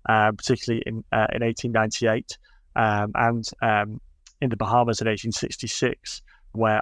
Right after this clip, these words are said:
on various little out islands, colonial officials who are pretty much entirely on their own, uh, are, you know, forced basically, much to their annoyance, to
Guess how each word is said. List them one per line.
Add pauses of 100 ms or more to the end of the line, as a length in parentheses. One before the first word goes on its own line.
on
various
little
out
islands, (360)
colonial
officials
who
are
pretty
much
entirely
on
their
own, (380)
uh, (680)
are, (100)
you
know,
forced
basically,
much
to
their
annoyance,
to